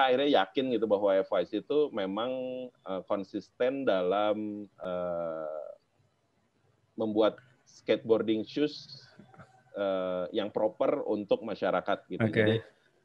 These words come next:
Speaker 1: ya kita, saya pengen kayak attitude-nya orang Jepang lah ya, yang
Speaker 2: Aha.
Speaker 1: fokus gitu. <laughs> Yang mungkin bagi sebagian orang tuh brand ngapain sih nggak
Speaker 2: <laughs>
Speaker 1: ikut arus
Speaker 2: Kayak,
Speaker 1: gini, gini,
Speaker 2: iya,
Speaker 1: gini,
Speaker 2: iya,
Speaker 1: gini.
Speaker 2: iya, iya,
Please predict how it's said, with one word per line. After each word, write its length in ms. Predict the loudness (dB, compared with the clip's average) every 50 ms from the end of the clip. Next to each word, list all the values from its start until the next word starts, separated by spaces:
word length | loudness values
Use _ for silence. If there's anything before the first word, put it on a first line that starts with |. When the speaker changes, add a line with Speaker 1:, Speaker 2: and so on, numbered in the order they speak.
| _ _ _ _ _ _ _ _ _ _ _ _ _ _
Speaker 1:
ya 140 | 6 6 6
kita, 180 | 6 4 2 2
saya 140 | 2 2 2
pengen 320 | 4 2 2 2 2 2 4
kayak 520 | 6 8 8 8 8 8 6 4 2 0
attitude-nya 520 | 2 2 2 2 2 -2 -2 -2 -2 0 2
orang 260 | 2 4 4 2 2
Jepang 400 | 0 -2 0 2 2 2 2 4
lah 80 | 4 4
ya, 140 | 4 4 2 0 0 4
yang 160 | 6 6 8
Speaker 2:
Aha. 140 | 8 8 6 4
Speaker 1:
fokus 300 | 4 2 -2 -2 -2 -2
gitu. 160 | -4 -4 -4 -4
<laughs> 680 | -6 -4 -2 0 0 0 -2 -6 -8 -16 -16 -12 0
Yang 140 | 2 4 4
mungkin 300 | 4 4 4 4 2 2 2 0 -6 -8 -10 -12 0
bagi 300 | 4 6 6 6 6 2
sebagian 340 | 0 0 0 2 2 4 4
orang 420 | 6 6 6 6 6 4 0 -4 -8 _ -20 -20 -20 -20 -2
tuh 120 | 0 2 2
brand 320 | 4 4 4 4 6 4
ngapain 320 | 2 2 4 6 4 4 4
sih 160 | 4 6 8
nggak 360 | 8 10 10 8 8 8 8 4 4
Speaker 2:
<laughs> 60 | 2
Speaker 1:
ikut 200 | 2 2 0 0 0 -4 _ -10 -10 -10 -10 -12 2 6
arus 280 | 8 10 10 10 8 8
Speaker 2:
Kayak, 100 | 6 4
Speaker 1:
gini, 160 | 4 4 4 4
gini, 160 | 4 6 8
Speaker 2:
iya, 120 | 10 10 10
Speaker 1:
gini, 120 | 10 10
Speaker 2:
iya, 120 | 10 10 10
Speaker 1:
gini. 120 | 10 10
Speaker 2:
iya, 140 | 10 10 10 10
iya, 160 | 8 8